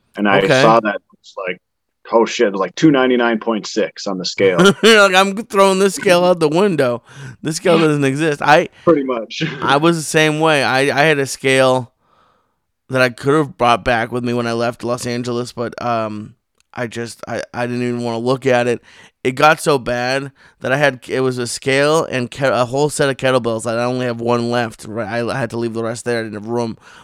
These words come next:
Speaker 2: But, um, the kettlebells actually got cobwebs in them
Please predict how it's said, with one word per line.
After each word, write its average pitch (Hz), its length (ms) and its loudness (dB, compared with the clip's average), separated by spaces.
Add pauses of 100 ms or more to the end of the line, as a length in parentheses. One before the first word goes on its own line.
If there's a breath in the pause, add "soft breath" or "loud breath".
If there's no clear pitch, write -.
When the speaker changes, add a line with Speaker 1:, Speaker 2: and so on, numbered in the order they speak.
(120)
Speaker 2:
But, 120 300 2
um, 113 560 -2 (1120)
the 120 120 -4
kettlebells 135 800 2
actually 123 380 -6
got 110 240 -6
cobwebs 110 720 -2
in 80 160 -14
them 60 180 -18